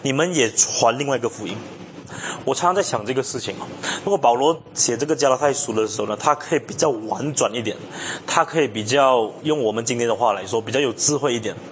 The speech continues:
或者比较讲这个修辞手法比较美丽一点，那保罗可以赢得很多人。那保罗这里很清楚告诉加拉太教会说，他不是要讨人的喜悦，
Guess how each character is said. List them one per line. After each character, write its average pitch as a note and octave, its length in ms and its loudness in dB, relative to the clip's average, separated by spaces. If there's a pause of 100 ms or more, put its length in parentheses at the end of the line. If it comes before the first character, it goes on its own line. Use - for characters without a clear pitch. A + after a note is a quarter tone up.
(500)
或 - 120 0
者 B2+ 120 -4
比 A2+ 140 -2
较 C#3 420 4
讲 A#2 240 -2 (100)
这 D3 80 -2
个 C#3+ 120 2
修 D3 280 0
辞 B2+ 160 4
手 B2 140 2
法 A#2 140 2
比 G#2 120 -10
较 C3+ 80 2
美 A2 160 -4
丽 A2+ 120 -2
一 A2+ 60 0
点， D#2 140 -8 (1200)
那 C#3 60 -4
保 B2 120 2
罗 D#3+ 100 4
可 E3 100 -2
以 B2+ 100 -2
赢 A#2+ 140 -2
得 C3+ 80 2
很 G2+ 160 -8
多 G#2 120 -4
人。 - 100 -6 (480)
那 D3 80 2
保 B2 120 2
罗 C3+ 80 6
这 D#3 120 -4
里 B2+ 100 0
很 A2 140 -2
清 C#3 240 0
楚 G#2+ 260 0 (440)
告 C#3 160 4
诉 C3 180 0
加 B2 100 4
拉 A#2 80 6
太 B2 120 2
教 A2+ 180 2
会 A2+ 100 2
说， G2+ 180 -2 (200)
他 D3+ 100 2
不 D3 160 -6
是 D#3+ 140 2
要 D3 80 4
讨 G#2 240 -4
人 G#2+ 120 -8
的 A2+ 80 -4
喜 - 180 -4
悦， G#2+ 60 0